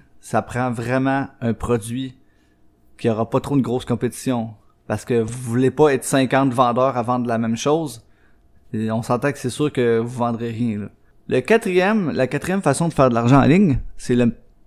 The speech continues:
le marketing par affiliation. Comment ça marche le marketing par affiliation ? Encore là, le plus gros, c'est Amazon. Donc, vous allez vous créer un compte sur Amazon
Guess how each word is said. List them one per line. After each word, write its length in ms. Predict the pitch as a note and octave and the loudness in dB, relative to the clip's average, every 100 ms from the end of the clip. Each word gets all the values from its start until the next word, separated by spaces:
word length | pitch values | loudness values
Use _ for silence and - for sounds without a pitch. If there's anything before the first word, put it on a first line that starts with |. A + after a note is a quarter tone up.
| _ | _
le 180 | C#3 C3 | 0 2
marketing 580 | C3+ F#3+ - - F#3 E3+ | 2 2 2 2 2 4
par 160 | C#3+ | 4
affiliation. 720 | C3 - D3 C#3 B2+ - B2+ - - _ - | 2 0 0 0 -2 -2 -4 -4 -16 _ -2
Comment 220 | C3+ D#3+ | 0 2
ça 140 | D#3+ | 2
marche 220 | D3+ F#3+ | 0 0
le 80 | D3 | 2
marketing 480 | C3+ C3 C#3+ D3+ E3 | 0 2 0 0 -2
par 220 | - C3 | 0 0
affiliation ? 680 | B2+ C3+ C3+ B2 A#2 D#3+ G#3 - _ _ _ _ _ _ | 2 0 2 0 0 -4 -4 -8 _ _ _ _ _ _
Encore 360 | B2 - C#3 C#3 | -6 0 0 4
là, 340 | D3+ D#3 - | 4 4 0
le 200 | A#2+ C3 | -2 -2
plus 160 | B2+ C#3 | 0 -2
gros, 220 | C#3 E3 | 0 0
c'est 280 | D#3 B2+ - | 0 -4 -2
Amazon. 720 | B2+ B2+ B2 C3 G3 C4 B2+ - _ _ _ _ _ _ | 0 2 2 0 2 0 -2 -10 _ _ _ _ _ _
Donc, 260 | C3+ C3 B2 | 0 0 -2
vous 360 | B2 A#2+ A#2+ C3+ | -12 -10 -2 0
allez 140 | C#3+ | 2
vous 120 | D#3+ | 0
créer 300 | C3 - D3+ | -6 -2 0
un 220 | D#3 C3+ B2+ | 2 0 0
compte 340 | - D3+ D3 | 2 0 0
sur 220 | - C3 | -4 -4
Amazon 520 | - C3+ C#3 C3+ D3 | 2 2 2 0 -2